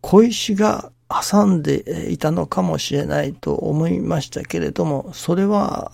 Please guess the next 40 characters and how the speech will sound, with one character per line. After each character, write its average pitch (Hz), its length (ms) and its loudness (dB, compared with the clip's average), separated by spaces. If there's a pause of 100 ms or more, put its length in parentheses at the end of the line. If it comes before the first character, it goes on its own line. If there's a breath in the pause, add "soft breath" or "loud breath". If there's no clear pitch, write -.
(100)
別 151 320 0
に 160 420 0
兆 151 260 2
候 165 380 -2
は - 280 0
あ - 20 0
り 170 120 -2
ま 143 140 -2
せ 156 140 -6
ん - 160 -8
で 127 100 -6
し - 120 -10
た - 120 -12
と。 - 120 -20 (920 soft breath)
ブ 143 140 2
レ 214 160 8
ー 208 40 2
キ - 140 -4
の 180 160 4
方 196 320 4
も - 1080 -6
デ 147 100 0
ィ - 20 -2
ス - 140 -4
ク - 100 -10
で 147 100 -8
す - 120 -6
か、 - 260 -10 (140)
別 151 300 -2
に 160 300 0
傷 147 260 0
ら 156 160 2
し 151 200 -2
い 147 40 -6
傷 147 260 -8
も 143 580 -2
な 156 140 -2
く 151 180 -6
大 147 220 -2
丈 143 340 -4